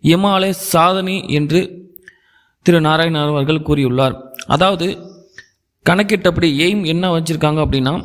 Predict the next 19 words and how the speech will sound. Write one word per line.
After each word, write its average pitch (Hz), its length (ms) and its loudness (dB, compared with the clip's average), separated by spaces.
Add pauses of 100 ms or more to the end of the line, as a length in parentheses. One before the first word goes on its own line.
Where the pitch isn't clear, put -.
(340)
ஐநூத்தி 208 400 0
இருபது 170 320 2
கிலோமீட்டர் 165 640 -2
plus 175 260 2
or 208 200 2 (760)
minus 170 420 0
fifteen 165 320 2 (840)
சர்க்குலர் 175 480 2
ஆர்பிட்டுக்கு 170 500 -2 (160)
ஃபிக்ஸ் - 260 0
பண்ணியிருந்தாங்க. 143 500 0 (2000)
அதுல 160 280 2
வந்து 190 200 0
பார்த்தீங்கன்னா, 170 480 0 (420)
மிக 190 300 4
மிக 202 260 0
குறைந்த 180 400 0 (540)
ஒன்றரை 196 400 2
கிலோமீட்டர் 202 640 0